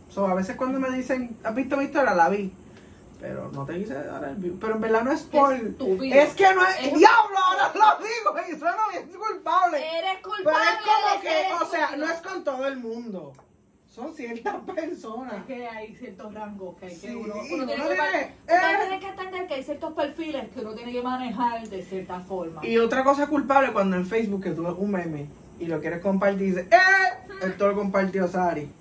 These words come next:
Speaker 1: Toma, Sari.
Speaker 2: Mejor
Speaker 1: No lo
Speaker 2: voy
Speaker 1: voy
Speaker 2: a
Speaker 1: a
Speaker 2: publicación
Speaker 1: compartir.
Speaker 2: original, lo comparto yo.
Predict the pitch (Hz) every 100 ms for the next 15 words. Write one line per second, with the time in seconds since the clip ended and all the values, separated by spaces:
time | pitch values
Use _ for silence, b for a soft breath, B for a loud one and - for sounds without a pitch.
0 | - - 175 160 143 139 139 139 - 226
1 | 226 226 165 - 269 269 262 285 262 247
2 | 240 220 214 196 190 190 190